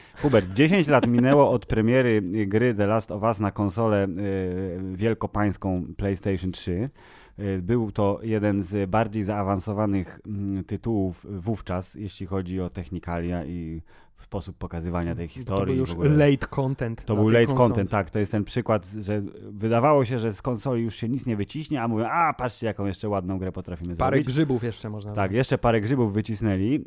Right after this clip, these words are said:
Speaker 1: i, i wyszło coś, co jest do dzisiaj uważane za jedną z najfajniejszych gier, y, nie obecnej nawet generacji, tylko tak właśnie dwie, dwie wstecz,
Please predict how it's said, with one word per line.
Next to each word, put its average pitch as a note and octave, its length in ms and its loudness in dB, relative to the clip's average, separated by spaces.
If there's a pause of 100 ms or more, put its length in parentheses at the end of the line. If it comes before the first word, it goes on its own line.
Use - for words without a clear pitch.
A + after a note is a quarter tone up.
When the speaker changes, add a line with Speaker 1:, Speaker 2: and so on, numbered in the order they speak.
Speaker 1:
i, G#2+ 380 -4
i G2+ 80 -2
wyszło A2+ 340 -2
coś, A#2+ 260 -2
co A2 100 -4
jest G2 160 0
do G2+ 80 0
dzisiaj A2 220 -4
uważane G2 460 -2
za G2 160 -2
jedną G2 220 0
z F2+ 60 -4
najfajniejszych G2 640 -4
gier, G2 260 0 (440)
y, G2 260 -4
nie A#2 220 0
obecnej B2 440 2
nawet G#2+ 200 0
generacji, G#2+ 460 -2
tylko A#2+ 200 -4
tak G#2+ 160 -4
właśnie G#2+ 260 -6
dwie, G2+ 240 -8
dwie A#2 220 0
wstecz, - 440 -6